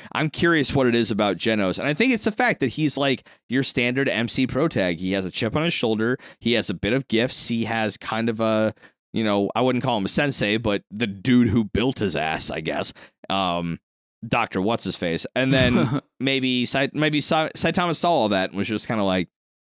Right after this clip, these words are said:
Speaker 1: "Yeah, you know what? Fine. Yeah, you can, you can hang around. Let's, let's, uh, let's, let's throw bows here every once in a while. Let's do that." <laughs> So yeah, Saitama, bad teacher,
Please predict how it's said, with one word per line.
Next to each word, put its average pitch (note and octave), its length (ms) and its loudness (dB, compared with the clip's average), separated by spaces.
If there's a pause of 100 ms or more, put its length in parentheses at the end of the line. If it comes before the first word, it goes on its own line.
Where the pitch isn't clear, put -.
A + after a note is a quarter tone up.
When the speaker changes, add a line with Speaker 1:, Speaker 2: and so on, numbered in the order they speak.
(120)
Speaker 1:
"Yeah, G3+ 120 0
you G#3+ 120 2
know G#3 80 2
what? G3+ 140 2
Fine. F2 260 -2 (180)
Yeah, F3 140 0
you F3 180 0
can, C#3 240 2
you E3 100 2
can C#3+ 120 4
hang G#2+ 140 0
around. E2 320 -4
Let's, - 260 -6
let's, - 300 -2
uh, G2+ 240 2 (680)
let's, - 240 -8
let's E3 200 0
throw F#3+ 200 2
bows C3+ 320 2
here G#2 200 2
every E2+ 140 0
once D#2+ 200 -4
in D#2 60 -8
a - 40 -6
while. G1+ 200 -10
Let's E2 160 -6
do F#2+ 100 -4
that." D2+ 180 -4 (360)
<laughs> G#3+ 640 0 (400)
So D3+ 120 0
yeah, C3 220 2
Saitama, F3 580 2 (200)
bad B2+ 500 0
teacher, - 400 -4